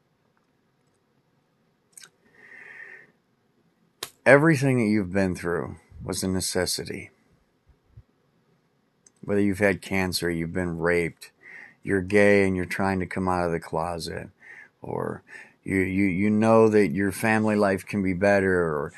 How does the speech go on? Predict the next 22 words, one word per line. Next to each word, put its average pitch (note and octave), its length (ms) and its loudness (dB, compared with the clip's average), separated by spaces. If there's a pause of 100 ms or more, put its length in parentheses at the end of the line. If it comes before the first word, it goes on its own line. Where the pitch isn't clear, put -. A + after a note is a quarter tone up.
(280)
no C3+ 80 4
matter A3 360 10
what, A2+ 720 4 (2000)
it A2 80 -2
was A2+ 240 0 (100)
all C#3+ 560 6 (720)
an G#2+ 120 -2
integral A#2 920 0
necessity F#2+ 840 0
for G2+ 460 -4
your F#2+ 280 -2
life. F2 480 -6 (360)
Why? C3+ 580 8
That's E3+ 260 4
not G3 220 4
my C#3+ 240 2
job B2 320 2
to G2 80 -2
figure F2+ 400 0
out. D#2 280 0 (580)
More E3 200 8
importantly, D#3+ 600 6